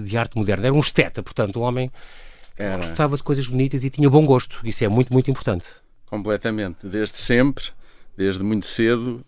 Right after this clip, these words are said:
Speaker 2: hum, que ele escrevia cartas à mãe dele, eh, numa altura em que se viajava muito pouco, em que lhe fazia várias recomendações do que é que ela havia de ver quando visitasse Paris e Roma e outros locais.
Speaker 1: Ah, vai ver as estátuas do Rodin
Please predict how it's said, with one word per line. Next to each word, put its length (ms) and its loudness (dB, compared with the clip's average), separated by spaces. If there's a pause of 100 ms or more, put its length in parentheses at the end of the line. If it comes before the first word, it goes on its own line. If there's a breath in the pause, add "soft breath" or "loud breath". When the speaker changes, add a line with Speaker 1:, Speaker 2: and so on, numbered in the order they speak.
Speaker 2:
hum, 600 -4 (160)
que 100 -4
ele 60 2
escrevia 460 0
cartas 440 0
à 80 0
mãe 240 0
dele, 260 -2 (640 soft breath)
eh, 440 -4 (280)
numa 220 -4
altura 260 -2
em 60 0
que 80 -6
se 100 -4
viajava 380 0
muito 220 -6
pouco, 380 -4 (440 soft breath)
em 120 -2
que 80 -6
lhe 100 -6
fazia 300 4
várias 320 4
recomendações 720 0
do 80 -8
que 120 -6
é 20 -2
que 100 -8
ela 160 0
havia 240 -2
de 80 -6
ver 480 -4
quando 260 -6
visitasse 500 -4
Paris 600 -2
e 320 -14
Roma 480 -2
e 160 -6
outros 300 -16 (100)
locais. 380 -12
Speaker 1:
Ah, 100 -20
vai 160 -2
ver 140 -2
as 80 -4
estátuas 280 -2
do 80 0
Rodin 260 0